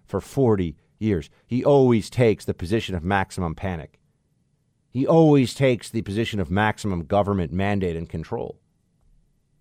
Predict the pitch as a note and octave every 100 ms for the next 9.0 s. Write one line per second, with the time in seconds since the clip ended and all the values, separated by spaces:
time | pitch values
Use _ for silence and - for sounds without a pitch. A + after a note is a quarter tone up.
0 | _ _ _ _ _ _ _ E2+ A#2 F#3+
1 | C#3 - D2+ C#2+ A2 - A#2+ G#2+ C3+ A2+
2 | G#2 C3 B3+ - _ _ _ _ _ _
3 | _ _ _ _ _ - E2+ D#2+ D2 E2
4 | E2 D#2+ G#2 A#2 G#2+ E2 D2+ G#2+ B2 G#2+
5 | A#2 G#2+ - G2 G2 F2 D#2+ D2 G2 G2
6 | F2 - G2 G2 G2 D#2+ - D2 - -
7 | D2 C#2 C#2+ - _ _ - _ _ _
8 | _ F2+ - A2 G#2+ G#2 F2 D#2+ -